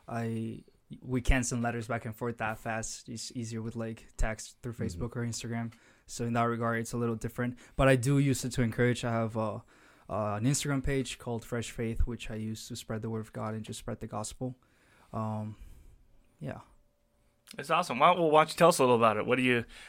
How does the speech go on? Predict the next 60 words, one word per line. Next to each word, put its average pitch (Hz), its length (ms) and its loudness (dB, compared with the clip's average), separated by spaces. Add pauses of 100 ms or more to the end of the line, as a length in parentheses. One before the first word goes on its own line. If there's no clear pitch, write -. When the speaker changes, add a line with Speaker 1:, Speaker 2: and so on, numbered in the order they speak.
(140)
Speaker 3:
like 139 100 -2
you 143 80 0
say, 160 200 2
you 151 80 2
s-, 135 100 -2
use 151 200 -2
it 135 60 -2
to 127 40 -8
spread 139 280 4
faith 135 180 6
and 131 80 -8
spread 120 180 4
the 117 60 0
gospel. 120 340 6
How 120 80 4
do 120 80 2
you 113 60 -2
do 131 160 -2
that? 98 180 -6 (160)
Speaker 1:
Yeah, 165 220 10
well, 165 360 10
it 165 140 2
fir-, 202 300 4
it 175 120 2
started 202 280 6
off, 208 160 4
like, 190 380 4
I 151 360 4 (160)
just, 156 340 0
like, 147 220 0
would 135 100 0
make 135 200 2
my 135 160 4
own 131 200 4
posts. 127 400 0
Like, 123 240 0
I 120 80 0
would 123 120 0
create, 123 200 2
like, 120 140 0
a 127 40 -2
little, 120 280 0
like, 117 260 -2
picture 123 320 0
and, 117 200 2
like, 117 120 0
a 113 60 -2
li-, 113 200 -2
little 120 220 0
Bible 117 320 0
verse. 120 380 -2 (260)
And 127 80 2
it 135 40 4
was 135 180 2
mostly 147 240 0
for, 147 140 0
like, 135 200 2
myself 123 540 0
to, 127 100 -4
like, 117 280 -2